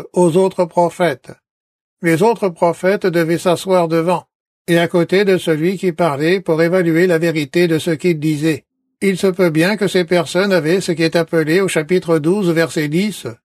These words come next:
le don de discernement. Ils pouvaient discerner si quelque chose venait de Dieu ou non. Alors ils étaient là pour évaluer la vérité du message.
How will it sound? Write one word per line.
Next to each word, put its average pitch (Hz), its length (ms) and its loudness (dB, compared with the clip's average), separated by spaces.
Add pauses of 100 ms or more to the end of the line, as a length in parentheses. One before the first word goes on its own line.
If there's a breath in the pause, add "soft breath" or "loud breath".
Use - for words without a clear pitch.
(220)
le 180 120 2
don 190 220 0
de 185 100 2
discernement. 175 720 0 (680)
Ils 190 140 -2
pouvaient 170 320 2
discerner 175 500 0
si 180 160 -2
quelque 165 320 0
chose 180 340 0
venait 175 320 2
de 165 160 2
Dieu 175 240 0
ou 170 140 2
non. 190 220 -4 (520)
Alors 196 300 2
ils 180 140 2
étaient 175 240 0
là 180 200 2
pour 180 200 0
évaluer 170 420 2
la 180 100 2
vérité 170 420 0
du 170 120 -2
message. 165 580 -2